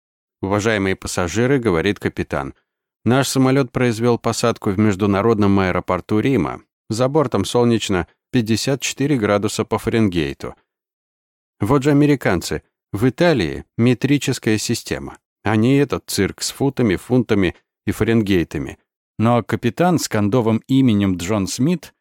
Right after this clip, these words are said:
упорно использует имперскую систему, и мне приходится переводить на более привычные двенадцать градусов по Цельсию.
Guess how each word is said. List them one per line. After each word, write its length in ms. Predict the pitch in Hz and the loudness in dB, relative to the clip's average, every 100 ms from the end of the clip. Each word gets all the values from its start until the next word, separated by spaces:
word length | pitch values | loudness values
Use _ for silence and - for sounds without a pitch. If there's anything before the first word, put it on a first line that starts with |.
| _ _ _ | _ _ _
упорно 440 | 104 147 185 180 | -2 0 2 2
использует 580 | 165 - 135 107 131 - | -2 -2 -2 0 0 2
имперскую 640 | 135 117 113 98 - 113 | 0 0 -2 -2 -2 -4
систему, 600 | 101 135 - 98 73 73 - _ _ | -2 -6 -4 -6 -6 -10 -18 _ _
и 40 | 110 | 2
мне 200 | 113 156 | 2 0
приходится 560 | 135 127 127 120 131 | -2 -2 -2 -2 -4
переводить 680 | 101 110 104 98 123 135 - _ - | -2 -2 0 0 0 -2 -10 _ -4
на 120 | 117 | -2
более 280 | 123 196 165 | 2 2 2
привычные 540 | 135 131 185 - 165 | 0 0 0 2 2
двенадцать 600 | 139 127 117 135 - 147 | 2 2 2 2 0 -4
градусов 540 | 110 110 98 90 - - | -2 0 -2 -2 -6 -4
по 140 | 110 | -4
Цельсию. 680 | - 120 90 - 82 73 | -2 -2 -2 -4 -10 -12